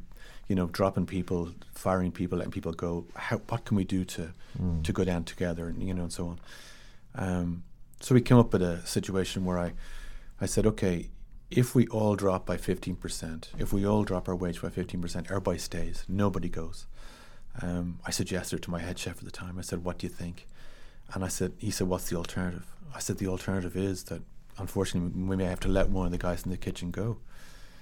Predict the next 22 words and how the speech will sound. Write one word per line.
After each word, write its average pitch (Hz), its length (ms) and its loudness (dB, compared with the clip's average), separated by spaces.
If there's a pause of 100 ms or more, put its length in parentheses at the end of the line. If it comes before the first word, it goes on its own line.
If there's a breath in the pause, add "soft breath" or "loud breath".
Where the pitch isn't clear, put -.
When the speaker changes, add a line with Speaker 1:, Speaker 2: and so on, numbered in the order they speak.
(1120 loud breath)
Speaker 1:
And 92 100 -4
he 90 80 2
unfortunately 90 580 4
said 82 420 0 (180)
to - 120 -4
me, 87 280 0 (120)
and, 90 260 0
and 87 280 -6
in 90 180 -4
front 110 300 2
of 87 100 -6
all 82 160 -6
his 87 140 -6
guys, 98 320 -2
he 107 80 0
said, 107 280 -2
"Well, 110 120 0
let, 120 140 0 (280)
let 104 160 0
that 104 180 2
guy 95 180 0
go." 98 280 -2